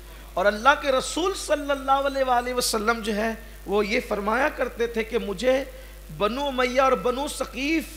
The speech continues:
से बड़ी तकलीफ़ है। कि मेरे बाद ये बड़ा फितना बपा करेंगे, मेरी औलाद को बड़ा नुकसान पहुंचाएंगे, अजियतें पहुंचाएंगे। अल्लाह के रसूल अलैहिस्सलाम ने नाम ले लेकर इनका, इनका तस्करा फरमाया।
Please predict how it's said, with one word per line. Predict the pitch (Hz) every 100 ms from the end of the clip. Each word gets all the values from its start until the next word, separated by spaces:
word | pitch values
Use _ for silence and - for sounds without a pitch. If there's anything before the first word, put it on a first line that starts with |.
| - - - - -
से | - 277 151
बड़ी | 240 349 427
तकलीफ़ | - 220 220 214 -
है। | 147 - - - - -
कि | 214
मेरे | 190 220 311 392 370
बाद | 311 311 311
ये | 277
बड़ा | 262 214 247 370
फितना | - - 233 226
बपा | 202 220 208
करेंगे, | 214 214 254 277
मेरी | 254 247
औलाद | 254 208 233 262 254
को |
बड़ा | 240 247
नुकसान | 240 233 - 220 311
पहुंचाएंगे, | 302 294 - 254 269 285
अजियतें | 180 240 330 370 370
पहुंचाएंगे। | 311 - 196 185 175 143 - - - - -
अल्लाह | 233 277
के | 311 294 269
रसूल | - 311 311
अलैहिस्सलाम | 285 285 254 240 269 320
ने |
नाम | 269 233 254 302 339 330 254 226
ले | 277 311 285
लेकर | 226 208 269 339 - 247
इनका, | 226 - 220 196
इनका | 190 202
तस्करा | 196 - - 185 165
फरमाया। | 156 156 151 151